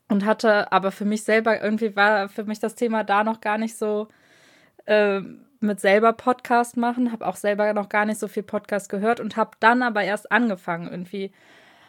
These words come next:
ähm, auch mal wirklich Podcasts zu hören und, ähm,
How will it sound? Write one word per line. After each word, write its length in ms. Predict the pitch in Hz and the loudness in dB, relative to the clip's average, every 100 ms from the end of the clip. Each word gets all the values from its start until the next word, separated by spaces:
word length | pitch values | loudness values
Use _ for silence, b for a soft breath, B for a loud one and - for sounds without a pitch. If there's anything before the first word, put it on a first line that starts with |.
| b b - | b b 0
ähm, 400 | 202 196 196 - | 2 2 0 -2
auch 160 | 180 | 0
mal 380 | 208 208 196 196 _ _ - | 2 2 0 -2 _ _ -20
wirklich 460 | 185 202 214 202 | -10 -8 -6 -6
Podcasts 560 | - 233 - 202 190 - | -2 -2 0 -2 -2 -4
zu 140 | 202 | -4
hören 420 | 190 196 208 240 - - | 0 2 2 0 -2 -2
und, 560 | 202 202 202 196 - - | 0 0 -2 -4 -6 0
ähm, 360 | 202 196 196 | 2 2 -2